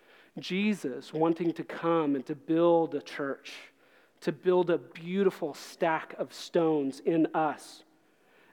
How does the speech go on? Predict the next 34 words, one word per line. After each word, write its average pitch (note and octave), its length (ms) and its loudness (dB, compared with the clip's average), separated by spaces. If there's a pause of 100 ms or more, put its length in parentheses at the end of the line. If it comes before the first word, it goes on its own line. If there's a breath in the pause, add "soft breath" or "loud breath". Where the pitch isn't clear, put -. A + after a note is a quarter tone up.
Jesus G3 460 2
coming G3 260 4
to F3 100 0
do F#3 160 0
that E3 220 6
says F3+ 260 2
that D#3+ 180 -2
he C4 300 0
is E3 140 0
the D#3 80 -4
one C#3 400 0 (400 loud breath)
that D#3 120 2
is D3 120 0
the D#3 100 -4
cornerstone, D#3+ 680 0 (320 loud breath)
that G3 120 10
he's G#3 200 4
the A#3 100 2
cornerstone A3 800 4
that F3 260 4 (220 loud breath)
the E3+ 100 0
builders F#3 600 4
rejected, E3 720 2 (280 loud breath)
and G3 140 8
that F#3+ 100 4
he C4 300 4
was G3 240 6
the F3+ 80 6
one F#3 260 6
that F3+ 160 4
actually, F#3+ 540 6 (160 loud breath)
when G#3+ 240 8
he G#3+ 160 0
came, F#3+ 580 4